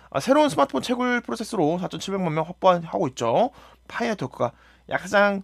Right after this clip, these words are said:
전반에 걸쳐서, 어, 지금 확장하는 데 열심히 노력해왔다. 지금 케이와이씨가 어느 정도 확장성을 갖춰야 되는데 그 부분 때문에, 어, 파이 신규 유입이 상당히 줄어들고 있는 거 맞습니다. 아, 근데 기존과 신규,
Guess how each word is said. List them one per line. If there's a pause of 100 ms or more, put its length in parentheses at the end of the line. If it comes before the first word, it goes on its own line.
(120)
전반에
걸쳐서, (320)
어,
지금
확장하는
데
열심히
노력해왔다. (280)
지금
케이와이씨가
어느
정도 (280)
확장성을
갖춰야
되는데
그
부분
때문에, (380)
어,
파이
신규
유입이
상당히
줄어들고
있는
거
맞습니다. (420)
아,
근데 (500)
기존과
신규,